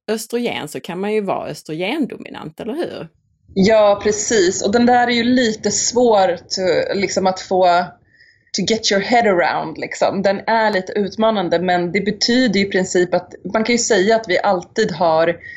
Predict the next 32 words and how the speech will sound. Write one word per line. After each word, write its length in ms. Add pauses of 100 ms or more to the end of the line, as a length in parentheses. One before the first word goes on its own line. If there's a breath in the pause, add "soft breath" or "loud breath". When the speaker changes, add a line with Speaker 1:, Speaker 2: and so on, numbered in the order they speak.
(120)
Speaker 2:
om 120
vi 140
fortsätter 460
prata 300
den 80
här 100
vågskålen 840
som 180
du 120
pratade 380
om, 80
me-, 160
melatonin 560
och 60
kortisol, 640
så 180
vill 240
vi 140
ju 200
egentligen 680
att 180
våran 260
cykel 540
ska 180
vara 160
balanserad, 760
östrogen 640
i 40
första 340
delen 380
och 120
sen 400